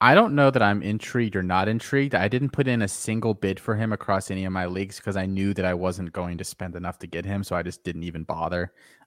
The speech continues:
Um, I think I'm not interested at the, at what his price was. Um, I don't know why. We do this literally every year with their offense. First off,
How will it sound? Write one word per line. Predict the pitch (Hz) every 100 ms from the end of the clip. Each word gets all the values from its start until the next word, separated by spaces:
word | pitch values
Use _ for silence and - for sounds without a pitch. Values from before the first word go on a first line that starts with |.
| -
Um, | 90 87 82 82
I | 104 110
think | 147 143
I'm | 131 110
not | 110 110
interested | 104 95 98 92 - 90
at | 85
the, | - -
at | - 85 76
what | 82
his | 90 -
price | - - -
was. | - - - _ _ _ _ _ -
Um, | 80 80 85 87 - _ -
I | 131
don't | 175 165
know | 156
why. | 113 117
We | - 113
do | 117 143
this | 170 -
literally | 123 123 120 104
every | 98 98
year | 90
with | 87
their | - -
offense. | - - - -
First | 143 147 95
off, | 85